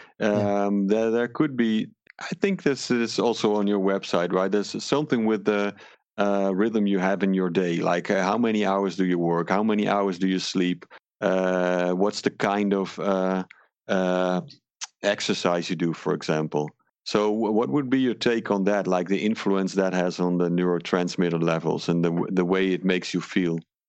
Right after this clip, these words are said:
Speaker 1: Well, I mean, sleep is a good one to start. You know, we all need different numbers of sleep. Um, some people need more, some people need less, some people need a lot less,
Speaker 2: Mm-hmm.
Speaker 1: some people need a lot more. Um, you can get a sleep app,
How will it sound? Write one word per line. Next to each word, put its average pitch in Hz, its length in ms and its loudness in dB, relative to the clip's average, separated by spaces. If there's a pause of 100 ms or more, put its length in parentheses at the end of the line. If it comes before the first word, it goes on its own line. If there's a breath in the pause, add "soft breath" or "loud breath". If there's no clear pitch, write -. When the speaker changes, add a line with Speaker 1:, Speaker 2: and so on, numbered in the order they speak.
(120)
Speaker 1:
Well, 226 420 0
I 190 60 0
mean, 202 320 0
sleep 226 420 -2
is 139 140 2
a 117 60 2
good 117 200 0
one 120 180 2
to 101 60 -2
start. - 460 -2 (180)
You 143 220 -2
know, 139 80 2
we 139 160 2
all 160 160 0
need 135 320 -2
different 117 340 0
numbers 110 360 0
of 110 80 -6
sleep. 110 380 -4 (340)
Um, 120 440 0
some 123 240 -2
people 120 220 0
need 117 200 2
more, 117 360 0
some 107 200 -2
people 117 300 -2
need 107 180 0
less, 113 320 0
some 110 200 0
people 107 200 0
need 104 240 0
a 110 60 0
lot 107 300 0
less, 113 360 -6 (220)
Speaker 2:
Mm-hmm. 90 80 -2
Speaker 1:
some 104 160 0
people 113 200 0
need 113 180 0
a 113 40 0
lot 110 220 0
more. 123 320 -2 (380 soft breath)
Um, 113 420 0
you 127 200 0
can 127 160 0
get 127 120 0
a 117 60 -2
sleep 160 360 -2
app, - 280 -2